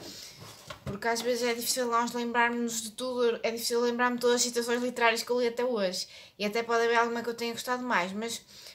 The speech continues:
pensando, a primeira coisa que me veio à cabeça foi logo esta, que foi uma citação que eu li nas Flores Perdidas, de Alice Hart, da Holly Ringland, e então a citação diz o seguinte:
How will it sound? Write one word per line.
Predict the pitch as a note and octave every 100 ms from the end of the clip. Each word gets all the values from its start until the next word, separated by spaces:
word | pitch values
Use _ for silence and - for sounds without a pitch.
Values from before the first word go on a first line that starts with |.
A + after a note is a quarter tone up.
| -
pensando, | C4+ C4+ - C#4 C#4 C#4 -
a | B3
primeira | A#3+ B3+ B3+ B3
coisa | B3 A#3+
que | A#3
me |
veio | A#3+
à | A#3
cabeça | A#3 A3+ A#3
foi | A3+ A#3+
logo | A#3 G#3+ F#3
esta, | G3 - G#3 - - - _ _ _ _ _ -
que |
foi | - B3
uma | B3+
citação | B3 B3+ A#3 A#3 G#3
que | G#3
eu | A3
li | G3+
nas | G3+ G#3
Flores | - A3+ A3+
Perdidas, | - G#3+ F#3+ F3+ G3+
de | G3+
Alice | F3+ G3 G#3+ -
Hart, | F#3 F3+ G3+ - - - - - - - - -
da | G#3+
Holly | G#3 G#3 G3+
Ringland, | F#3+ F#3 F#3+ G3+ G#3+ A3 - - - - -
e |
então | A#3 B3
a | B3+
citação | - A#3+ A#3+ A#3+
diz | A#3 A3+
o |
seguinte: | G#3+ G#3 F#3 E3 D#3+ -